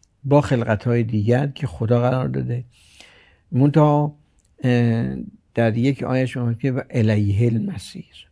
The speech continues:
بعدش می‌فرماید مسیر و بازگشت به سوی اوست. یعنی، اه، ما، اه، می‌توانیم این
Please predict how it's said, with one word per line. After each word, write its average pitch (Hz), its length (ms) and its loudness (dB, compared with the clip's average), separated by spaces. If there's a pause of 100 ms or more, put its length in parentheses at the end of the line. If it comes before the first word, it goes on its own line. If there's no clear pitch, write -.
بعدش 117 440 -4
می‌فرماید 123 320 -4
مسیر 131 500 -4 (540)
و 117 60 -4
بازگشت 113 600 -2
به 110 80 -6
سوی 120 340 -4
اوست. 104 460 -4 (640)
یعنی، 123 560 0 (500)
اه، 113 200 2
ما، 131 560 2 (440)
اه، 120 80 0
می‌توانیم 110 1200 0 (180)
این 131 340 2